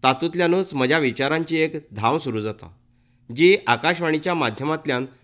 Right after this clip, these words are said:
तुमचे मेरेन पावता. उलयतां हांव, पूण खबर तुमची जाता आनी हीच तर म्हजी खोस. फुडल्या म्हयन्यांत मन की बात घेवन परतून मेळचें.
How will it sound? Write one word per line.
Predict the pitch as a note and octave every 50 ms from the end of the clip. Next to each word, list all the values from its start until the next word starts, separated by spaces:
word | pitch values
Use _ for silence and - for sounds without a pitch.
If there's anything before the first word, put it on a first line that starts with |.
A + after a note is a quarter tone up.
| _ _ _ _ -
तुमचे | D#3 D3+ C#3 D3+ C#3+
मेरेन | C#3 C#3 C#3+ D3
पावता. | C#3+ D3 C3 B2 A#2+ G#2+ F#2 - - _ _ _ _ _ _ _ _ _ _ _
उलयतां | B2+ C#3 D3 E3 F#3+ G#3+ A3+ A3+ G3+
हांव, | G3+ G3+ F#3+ D3+ C#3 C3+ - _ _ _ _
पूण | E3+ F3+ F3+ -
खबर | - D3 C#3 D3+ F#3+ G#3
तुमची | - - A3 G#3 F#3 F#3+
जाता | E3 C#3+ C3 A2 A#2 A#2 B2 C3+ C#3+ - - _ _
आनी | C#3 D3 D#3
हीच | C3 C#3 D#3+ G#3+ G#3 - -
तर | G#3 G3
म्हजी | F#3+ F#3 F3 G3 F#3+
खोस. | - G3+ F#3 D#3 - - - - - _ _ _ _ _ _ _ _ _ _ _ _ _ _
फुडल्या | - D3 C#3+ C#3+ E3+ F#3+
म्हयन्यांत | F#3+ F3 D#3 D#3 E3 F3 F3+ - -
मन | C#3+ D3 D#3+ D#3+
की | D#3 E3 E3
बात | D3+ D#3 D3+
घेवन | C3+ B2+ D3 D3+ D#3+
परतून | D3+ - D#3 D3 C3 D#3 D3 C3+
मेळचें. | B2+ A#2 G#2 - G#2 F2+